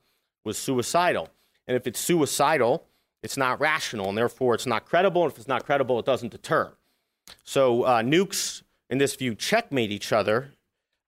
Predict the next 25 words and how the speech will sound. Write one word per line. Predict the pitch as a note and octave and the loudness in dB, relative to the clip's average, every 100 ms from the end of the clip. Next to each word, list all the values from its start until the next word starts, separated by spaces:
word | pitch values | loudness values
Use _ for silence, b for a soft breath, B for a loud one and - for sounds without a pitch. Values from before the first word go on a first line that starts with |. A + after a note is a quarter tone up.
| B2 | 0
uh, | A2+ G#2+ G#2+ | 2 2 2
and | B2 | 0
allow | B2 C3 C#3+ | 2 2 2
the | C3 | 0
Soviets, | - C3 B2 A2+ A#2+ - - - _ _ _ - | 2 0 2 0 0 -2 -8 -10 _ _ _ -4
who | |
were | A2+ | -4
thought | G#2 C3 B2+ | 2 2 0
to | A#2 | -4
be | A#2+ | -8
conventionally | A#2 B2+ A#2+ A#2+ A2 | -2 -2 -2 -6 -6
superior, | - - C3+ B2+ G#2+ A#2+ | -10 -6 -2 0 0 -2
to | - | -4
sort | - A2+ | -4 -4
of | G#2 | 0
waltz | C3 C3+ - | 2 2 0
into | C3 B2 - A#2+ A#2+ A#2 B B B - | -2 -2 0 0 0 -2 B B B 0
Europe. | A3+ D3 - _ _ | 2 2 -2 _ _
We | - | -10
couldn't | A2 C3+ A#2 | -4 -2 -2
stop | - D3+ D#3 - | 0 0 -2 -8
them. | - _ _ _ _ _ - | -20 _ _ _ _ _ -2
Uh, | C3 A#2+ A#2+ A#2 | 2 4 2 0
the | C#3 | -4
solution, | B2+ F3 G#3+ G3 F#3 F3+ G3 | -2 2 2 2 2 2 -2